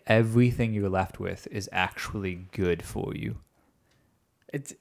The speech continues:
Speaker 2: it gets you to examine very quickly, like
Speaker 1: Not necessarily everything,
Speaker 2: Yeah.
Speaker 1: but
Speaker 2: But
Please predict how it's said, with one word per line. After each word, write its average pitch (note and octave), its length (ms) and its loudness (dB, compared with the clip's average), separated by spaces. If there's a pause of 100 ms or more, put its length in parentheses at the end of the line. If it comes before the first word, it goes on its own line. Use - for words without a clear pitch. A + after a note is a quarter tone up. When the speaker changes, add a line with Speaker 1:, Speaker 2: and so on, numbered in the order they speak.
Speaker 2:
it D3+ 140 -2
gets A3+ 240 8
you G#3 80 4
to D#3+ 100 4
examine A#2 800 -2 (180)
very C3 380 0
quickly, A2 720 -8 (960)
like A2+ 480 -4 (480)
Speaker 1:
Not A2 180 2
necessarily F2 480 0
everything, - 300 -6 (320)
Speaker 2:
Yeah. A2 240 -8
Speaker 1:
but - 240 -2 (580)
Speaker 2:
But C3+ 500 4